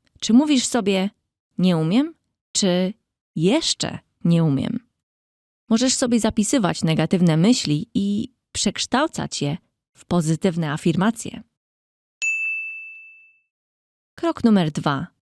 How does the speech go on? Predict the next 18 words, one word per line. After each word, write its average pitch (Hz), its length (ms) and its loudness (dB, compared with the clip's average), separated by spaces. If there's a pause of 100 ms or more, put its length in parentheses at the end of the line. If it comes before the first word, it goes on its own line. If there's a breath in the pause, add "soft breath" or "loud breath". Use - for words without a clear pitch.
(480)
Akceptuj 233 580 -2
błędy 170 520 0
jako 151 320 -4
część 190 440 2
procesu. 185 640 -4 (760)
Nikt 202 540 4
z - 220 -8
nas 175 420 0
nie 170 140 2
zaczynał 185 520 2
nauki 165 460 -2
czegoś 170 380 -2
nowego, 156 460 0 (340 loud breath)
będąc 185 580 0
idealnym 156 800 2 (240)
od 190 140 -4
samego 139 400 0
początku. - 520 -6